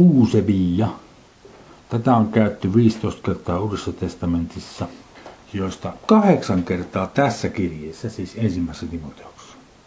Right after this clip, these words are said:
Yli puolet. Kerran toisessa Timoteoksessa,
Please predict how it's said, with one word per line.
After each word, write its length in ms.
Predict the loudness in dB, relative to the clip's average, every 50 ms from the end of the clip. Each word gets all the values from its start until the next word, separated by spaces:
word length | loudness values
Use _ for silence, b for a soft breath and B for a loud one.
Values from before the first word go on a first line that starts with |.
| _ _ _ _ _ _ _ _ _ _ _ _ 4
Yli 340 | 6 6 6 6 6 4
puolet. 640 | 4 2 -2 -4 -4 -4 -6 -8 -12 -18 -20 -20 -20 -20 _ _ _ b b b b b b b _
Kerran 400 | 4 4 6 6 4 2 0 0
toisessa 320 | 0 0 0 0 -2 -6
Timoteoksessa, 800 | -4 -2 0 2 2 0 0 -2 -6 -10 -12 -12 -18 -20 -20 -20